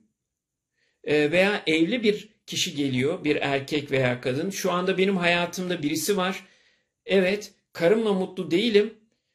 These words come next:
veya kocamla mutlu değilim. O erkekle, o kadınla mutluyum. Beni çok mutlu ediyor. Böylece evimde çocuklarıma daha iyi anne baba oluyorum." Yani gerçekten kendisini kandırdığı bir cümleyle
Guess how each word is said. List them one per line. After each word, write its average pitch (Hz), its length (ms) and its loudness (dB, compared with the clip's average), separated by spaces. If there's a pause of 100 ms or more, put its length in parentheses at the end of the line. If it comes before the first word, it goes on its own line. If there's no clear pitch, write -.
veya 156 220 -2
kocamla 190 480 2
mutlu 175 340 -8
değilim. 185 280 -2
O 220 220 2
erkekle, 208 540 2
o 202 120 4
kadınla 202 460 0
mutluyum. 151 580 -4
Beni 196 180 0
çok 240 260 2
mutlu 185 280 -2
ediyor. 175 420 2
Böylece 202 360 6
evimde 202 400 0
çocuklarıma 190 680 -2
daha 196 280 0
iyi 247 200 2
anne 185 280 0
baba 147 180 4
oluyorum." 131 500 0 (1080)
Yani 170 360 0
gerçekten 190 680 2
kendisini 165 520 -6
kandırdığı 147 640 -2
bir 143 140 -4
cümleyle 139 760 -2